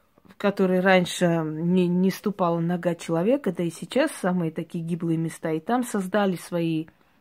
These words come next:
гнезда, там они живут. Говорят, что после войн на Востоке <clears throat> бывают такие моменты, что люди, то есть чаще видят их, уже начали чаще слышать голоса и прочее, прочее, по той причине, что они растревожили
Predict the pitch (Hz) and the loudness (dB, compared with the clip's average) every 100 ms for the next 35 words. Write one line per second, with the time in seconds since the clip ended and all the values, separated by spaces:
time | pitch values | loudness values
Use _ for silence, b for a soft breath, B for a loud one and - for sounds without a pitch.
0 | _ 175 185 226 277 233 240 240 220 220 | _ 2 4 6 6 4 0 2 2 4
1 | 196 202 185 196 175 151 - _ B B | 4 4 4 2 2 -4 -10 _ B B
2 | B B B - 190 240 302 - 240 226 | B B B -2 2 4 4 2 0 0
3 | 220 220 196 220 294 269 185 185 185 196 | 2 2 2 2 2 2 0 0 0 0
4 | 190 - 185 - 165 - 247 233 196 190 | -2 -2 -2 -2 -6 2 6 8 6 6
5 | 190 180 190 - 196 196 202 262 269 208 | 4 4 0 0 2 4 4 2 0 -4
6 | - 190 180 202 202 220 208 b b b | -4 -2 0 0 0 0 -2 b b b
7 | b b _ - 196 - 220 220 214 175 | b b _ -2 -2 2 4 4 4 -2
8 | 170 156 196 208 175 175 170 - 180 170 | -2 -4 0 2 2 -2 -4 -8 -6 -6
9 | - - 180 170 185 185 175 - 175 170 | -8 -12 -8 -2 0 0 0 -2 -2 -2
10 | - - 185 - 170 175 - 165 170 185 | -4 0 0 0 -6 -4 -4 -6 -2 0
11 | 175 170 - 233 240 190 180 180 - - | 0 -2 2 4 4 2 -2 -2 -2 -4
12 | 196 262 262 202 185 - 214 202 190 - | -2 -2 -2 -4 -4 -2 -2 0 -2 0
13 | 285 294 - 214 202 226 220 196 - 202 | 2 2 0 -2 0 2 0 -4 -2 0
14 | 208 226 208 208 202 | 2 0 2 0 0